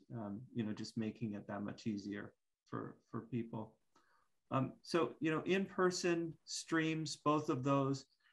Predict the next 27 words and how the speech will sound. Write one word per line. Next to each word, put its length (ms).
uh, 140
a 40
lot 260
of 100
use 220
cases, 500
as 140
Bill 220
said, 340
that 160
was 160
pre-covid. 880
Um, 720
what's 280
happening 460
these 280
days, 460
and, 140
and 140
how 160
are 100
we 120
captioning 520
into 180
virtual 500
meetings? 580
Well, 500